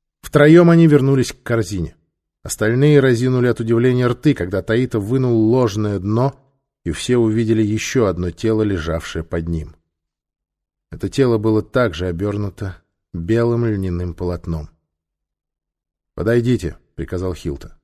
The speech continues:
«Достаньте его». Под острым взглядом Таиты и повинуясь строгим приказам Хилта, они поменяли местами эти два тела. Нефера положили в тайное отделение на дне корзины,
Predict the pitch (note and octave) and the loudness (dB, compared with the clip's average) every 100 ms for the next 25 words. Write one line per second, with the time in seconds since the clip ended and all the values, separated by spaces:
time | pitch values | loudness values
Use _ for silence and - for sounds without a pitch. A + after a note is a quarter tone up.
0 | _ _ _ F#2+ G2+ - A2+ F2+ E2 - | _ _ _ -6 -4 -4 -4 -4 -8 -8
1 | - _ _ _ _ _ _ _ _ _ | -14 _ _ _ _ _ _ _ _ _
2 | _ _ _ - G#2+ D3+ D3 C#3+ C3+ G#2+ | _ _ _ -6 2 4 4 0 -2 0
3 | B2+ D3+ C3+ A#2+ C3 D3 D3+ - F2 _ | 2 2 2 0 2 2 2 0 -12 _
4 | _ - - G2+ B2 D3 C#3 - - A#2+ | _ -18 -10 -4 0 2 2 0 -6 0
5 | C#3 A#2 G#2+ - A2 C3 A#2 G#2+ - C3 | 0 0 -4 -6 -4 -2 -2 -2 -4 -4
6 | B2 A#2+ - _ _ _ _ _ - G#2 | -4 -4 -10 _ _ _ _ _ -8 -4
7 | A2 A2 B2+ A#2+ A2 G#2 - A#2+ A#2+ B2+ | -2 0 0 0 0 -4 -4 -2 -2 -6
8 | - G#2 - F#2+ F#2+ F2+ E2+ D2+ - _ | -8 -8 -6 -6 -6 -6 -10 -10 -14 _
9 | _ _ _ _ _ _ - D3 E3+ - | _ _ _ _ _ _ 2 6 6 4
10 | F#2 D#2+ G#2 A2+ A#2 A2+ - C3+ B2 A2 | -2 -2 0 0 0 -2 2 2 2 0
11 | G2+ F#2 G#2 A#2+ A2+ G#2 G#2 G#2+ G#2+ G2 | -4 -4 -2 0 0 -2 -4 -4 -4 -4
12 | F#2+ A#2+ D#3 | -2 0 0